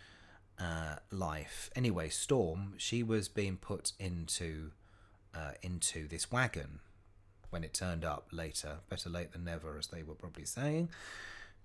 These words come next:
And she, uh, she, it sounds like she, she nearly escaped a couple of times, um, and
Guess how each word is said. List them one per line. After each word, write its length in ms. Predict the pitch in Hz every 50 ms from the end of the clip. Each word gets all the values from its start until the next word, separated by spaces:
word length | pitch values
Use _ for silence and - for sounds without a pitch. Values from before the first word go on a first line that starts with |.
| - - - - - - - -
And 320 | 120 123 123 123 123 120
she, 1000 | - - - - - - 123 123 120 117 113 110 110 107 104 101 101 101 98 85 - - - - - - - -
uh, 260 | 104 98 92 92 87 -
she, 160 | - - 131
it 160 | - - -
sounds 220 | - - 147 139 175
like 80 | -
she, 160 | - - - - -
she 360 | - - - - 110 104 101 98
nearly 240 | 104 107 104 101 92
escaped 420 | 85 - - - 104 104 - -
a 40 | 95
couple 200 | - 87 78 78
of 80 | 78 -
times, 500 | - 82 80 78 78 78 76 73 - - - -
um, 560 | - 92 90 85 82 82 82 80 80 80 80 - - - - -
and 640 | 104 98 92 85 82 82 80 80 78 76 - -